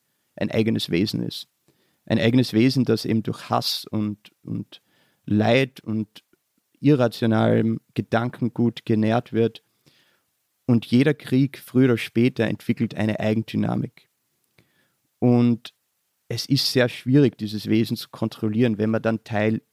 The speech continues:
dieses Konfliktes ist. Weil plötzlich Hass, Aggression in einem selbst hochkommen und dann Leute der Krieg auf ganz unterschiedliche Weise motiviert zum Weiterkämpfen.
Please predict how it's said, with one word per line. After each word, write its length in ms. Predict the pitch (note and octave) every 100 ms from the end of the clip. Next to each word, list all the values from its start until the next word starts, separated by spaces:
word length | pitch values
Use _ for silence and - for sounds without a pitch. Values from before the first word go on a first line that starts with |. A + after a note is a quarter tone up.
| _ _ _ _ _
dieses 240 | A#2 A2 -
Konfliktes 580 | A2+ - A#2+ - G#2+ -
ist. 340 | G#2+ - - _ _ _
Weil 160 | - A2+
plötzlich 640 | - A#2 C3 - C3+ -
Hass, 460 | A2 A#2 - - - _ _ _ _ _
Aggression 800 | - F2+ B2 - A#2 A2+ B2+ B2
in 160 | A#2
einem 260 | A#2 A2+ A#2
selbst 480 | - A2+ B2+ - -
hochkommen 540 | G#2+ - - A#2 A#2+
und 160 | G#2+ -
dann 240 | A2+ A2+ - _ _ _ _ _
Leute 800 | G#2 G#2+ A#2+ C3+ - A#2+ B2 C3 _ _ _ _
der 120 | D3+
Krieg 560 | - - B2 C3+ - _ -
auf 180 | G#2+ -
ganz 280 | B2 B2
unterschiedliche 680 | - B2+ A#2+ - A#2+ A#2 A#2
Weise 400 | G#2 G#2+ G#2+ A2+
motiviert 520 | G#2+ A#2 - G#2 A2+ -
zum 180 | A2
Weiterkämpfen. 680 | G2 A#2+ A2 - B2 - B2